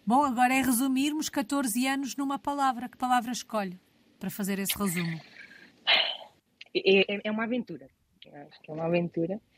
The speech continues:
Speaker 2: eh, e que exige muita coragem, porque não é fácil. É, é, é muito, muito enriquecedora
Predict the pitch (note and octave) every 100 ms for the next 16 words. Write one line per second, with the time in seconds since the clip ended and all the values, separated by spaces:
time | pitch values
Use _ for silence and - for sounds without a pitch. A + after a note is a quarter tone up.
0 | - - - _ - E3+ E3 F3 D#3 F3
1 | D#3+ D#3+ E3+ E3 E3+ F#3 D3+ C3+ C#3+ -
2 | _ D3+ D3 - D3 D3+ D#3+ E3 E3 D#3
3 | C3+ - D3+ _ _ D3+ D3+ D#3 D3+ E3
4 | E3 F3 - _ D#3+ E3 E3+ E3+ F3 F#3
5 | F#3+ G3 G3 F#3 F#3 F#3 F#3 F3 E3+ E3
6 | E3 - - D#3+ D#3+ D#3+ A#3+